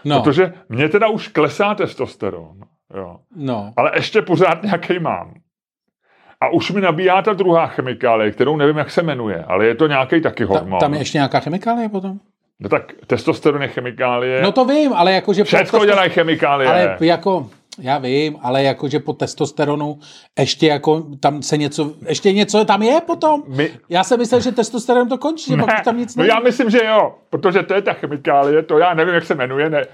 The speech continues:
Speaker 2: možná ještě nikdo neobjevil, která způsobuje
Speaker 1: Jo, to je tvoje speciální chemikálie.
Speaker 2: Ne moje, to je každej to má. Že, že tak kolem
Speaker 1: A tak počkej, a jak to, že ji má každej a zároveň ji nikdo neobjevil? To nedává smysl.
Speaker 2: Já ji objevil dneska. Musí, musí ještě objevit jako chemicky.
Speaker 1: Jo, takhle.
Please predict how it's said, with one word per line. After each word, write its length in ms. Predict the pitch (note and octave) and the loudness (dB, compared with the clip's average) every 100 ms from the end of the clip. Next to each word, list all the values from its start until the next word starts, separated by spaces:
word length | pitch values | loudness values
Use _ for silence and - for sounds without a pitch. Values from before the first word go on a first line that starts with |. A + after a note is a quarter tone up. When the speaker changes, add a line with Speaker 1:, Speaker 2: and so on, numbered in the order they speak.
| - | -6
Speaker 2:
možná 220 | C3+ C3+ | -2 2
ještě 200 | D3+ D3 | 0 0
nikdo 180 | D#3 D#3 | -4 -2
neobjevil, 600 | A#2 A2 G2+ F#2 F2+ F2 - _ _ _ | -2 -2 -4 -8 -8 -12 -16 _ _ _
která 260 | - D#3 G3 | -2 0 0
způsobuje 500 | - C#3 B2 C#3+ D#3+ | -4 -8 -2 0 2
Speaker 1:
Jo, 80 | A#3+ | 4
to 60 | C#4+ | 4
je 120 | C#4+ D4+ | 2 2
tvoje 260 | C#4 C4+ | 2 2
speciální 460 | - G3+ - F3 E3+ | 2 -2 0 -2 -4
chemikálie. 420 | E3 D#3 A#3+ F#3+ | -10 -2 0 0
Speaker 2:
Ne 60 | G3+ | 0
moje, 320 | C#3+ G#2 E2+ | -2 -4 -4
to 80 | F#3 | -2
je 80 | G#3+ | 0
každej 400 | G#3+ F#3 G3 G3+ | 0 0 0 2
to 140 | G3+ | 0
má. 380 | D3+ G#2 F2+ G2 - _ _ _ _ _ _ _ - | 0 -4 -6 -12 -20 _ _ _ _ _ _ _ -8
Že, 180 | A2+ F#3 E3 | 0 0 -2
že 180 | C3+ F3 | -2 0
tak 200 | G#3+ - | 0 -2
kolem 180 | - A3 A3+ | 0 2 2
Speaker 1:
A 40 | |
tak 100 | F3+ | 0
počkej, 360 | A#3+ - A#3 G3 | -4 -2 -2 0
a 60 | |
jak 180 | F#3+ F#3 | 0 -2
to, 100 | - | -4
že 100 | A#3 | -6
ji 80 | A3+ | -4
má 120 | A3 | -4
každej 280 | G3 E3+ F#3 | -4 -6 -4
a 40 | E3+ | -2
zároveň 280 | E3+ E3 | -2 -4
ji 60 | E3+ | -8
nikdo 140 | E3 | -8
neobjevil? 600 | D#3+ D3+ C#3+ C#3+ B2+ A#2+ B2+ _ _ _ - | -6 -8 -8 -10 -10 -14 -18 _ _ _ -12
To 100 | C#3 | -8
nedává 280 | D#3 D#3 | -6 -6
smysl. 320 | E3+ G3 - C#3 | -8 -14 -6 -2
Speaker 2:
Já 200 | D#3+ C4 | 0 0
ji 60 | |
objevil 340 | A#3+ F#3+ G#3+ A#3 | 0 0 0 0
dneska. 400 | C4+ - - A#2 | -4 -8 -10 -8
Musí, 260 | C3 F#3+ | -8 -6
musí 220 | F3+ F3 | -4 -2
ještě 240 | G#3 F3+ G3+ | 0 0 0
objevit 200 | G3+ G3 | 2 2
jako 140 | F#3+ | 0
chemicky. 400 | - F#3+ G3 - | -4 -8 -6 2
Speaker 1:
Jo, 100 | D#4 | 2
takhle. 760 | D#4 - D4+ C#4+ C#4+ C#4+ C4+ | 2 2 2 0 -2 0 0